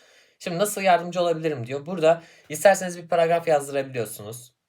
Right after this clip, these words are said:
E, ya da bir metni özetleyip ana fikrini alma-, alabiliyorsunuz özetle bölümünden. Geliştir bölümünden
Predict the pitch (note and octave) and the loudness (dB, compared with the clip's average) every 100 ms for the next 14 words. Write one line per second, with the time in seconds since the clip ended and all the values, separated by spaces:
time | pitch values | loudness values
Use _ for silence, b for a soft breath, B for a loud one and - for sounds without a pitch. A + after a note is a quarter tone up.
0 | _ - B2+ B2+ D#3+ F3 E3+ E3 E3 E3 | _ 0 2 2 2 0 -2 -2 -2 -4
1 | E3 E3+ D#3 - C#3 D#3+ D#3+ D#3 E3 E3 | -4 0 0 -2 -2 -4 -4 -8 -8 -6
2 | - C3+ D#3+ D#3+ - D3 D3+ - C#3+ C#3 | -2 -2 -2 -6 -12 -6 -4 -2 -2 -2
3 | C#3 - C3 C#3 C3+ C#3 B2 - A2 - | -8 -4 -4 -4 -4 -8 -8 -12 -16 -14
4 | - A2+ A2 - G#2+ G#2 G2 G2 G#2+ D3 | -8 -6 -6 -8 -12 -12 -14 -14 -6 -6
5 | D#3+ b b b b E3+ F3+ - F#3+ D#3+ | -6 b b b b -6 -6 -8 -8 -4
6 | D#3 D3+ D3 D#3 E3+ | -4 -4 -2 2 2